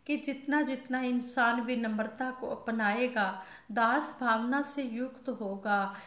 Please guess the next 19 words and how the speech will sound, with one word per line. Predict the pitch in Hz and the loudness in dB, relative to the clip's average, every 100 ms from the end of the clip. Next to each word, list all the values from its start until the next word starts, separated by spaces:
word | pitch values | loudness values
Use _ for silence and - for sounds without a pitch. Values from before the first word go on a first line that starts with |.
| - - | -16 -8
उतना | 277 - 285 302 | -8 -2 2 2
उतना | 262 254 240 240 220 240 | 2 0 0 2 0 0
भक्ति | 214 - 277 | 0 -2 -8
के | 269 262 233 | -2 0 2
रास्ते | 208 202 - - 254 | 2 0 -2 -2 -2
में | 233 220 214 - - - | 0 -4 -6 -12 -8 2
आगे | 240 240 269 294 | 4 4 4 0
से | - 254 | 0 0
आगे | 214 202 202 190 196 - _ 196 | 2 2 -2 -8 -8 -18 _ -6
बढ़ता | 214 208 - 233 | -4 -4 -2 -2
चला | - 202 196 | -2 -2 -2
जाएगा। | 196 170 185 185 190 202 185 - - - - | -4 -4 -4 -6 -4 -2 -2 -8 -18 -20 -12
इस | 226 233 - | -10 -10 -6
तरह | 285 262 277 254 - - - _ _ - | -2 0 2 0 -4 -12 -20 _ _ -6
कहते | 262 254 254 285 | -2 -2 -2 0
हैं | 254 269 254 214 - - _ _ | 0 0 0 -4 -10 -20 _ _
कि | 277 285 277 240 - - _ _ _ - | -2 0 0 -4 -10 -20 _ _ _ -12
यह | 220 262 262 285 285 | -2 0 2 0 0
भगत | 214 247 277 285 285 - | 0 0 4 2 2 -12